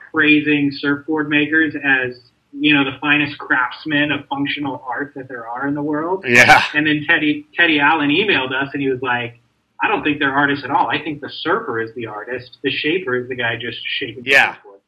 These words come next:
Speaker 2: I remember talking
Speaker 1: Um,
Speaker 2: about that, yeah.
Speaker 1: And then we read his email and then basically countered his point with our argument and never gave him a chance to retort. Well, on a kind of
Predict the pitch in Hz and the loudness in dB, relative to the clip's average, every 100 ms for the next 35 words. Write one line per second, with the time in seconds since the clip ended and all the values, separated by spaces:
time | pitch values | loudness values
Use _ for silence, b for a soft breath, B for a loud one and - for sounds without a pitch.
0 | - 139 139 139 131 120 117 120 113 101 | 0 2 6 6 4 6 6 6 4 0
1 | 92 92 113 107 95 - _ _ _ _ | 0 -2 2 0 0 -8 _ _ _ _
2 | b b b 160 160 160 147 170 170 147 | b b b 0 4 4 4 6 6 6
3 | 160 160 147 160 170 175 170 156 151 147 | 4 4 2 2 4 2 2 -2 0 0
4 | 139 143 147 143 143 143 139 - _ _ | 0 0 -2 0 2 2 0 -4 _ _
5 | _ _ _ - 165 165 143 151 165 - | _ _ _ 2 4 4 2 2 -2 -2
6 | 160 156 151 139 143 151 156 165 175 151 | -4 -2 0 2 2 2 0 0 -2 0
7 | 143 143 143 147 147 139 143 139 139 143 | 0 0 0 0 0 -2 -2 -4 -4 -6
8 | 135 139 143 190 - b b b b 160 | -6 -2 0 0 -6 b b b b -2
9 | 160 147 143 - _ _ 175 160 143 139 | 0 2 0 -4 _ _ 0 2 2 0
10 | 135 - - - 180 165 143 | -4 -10 -16 0 2 4 2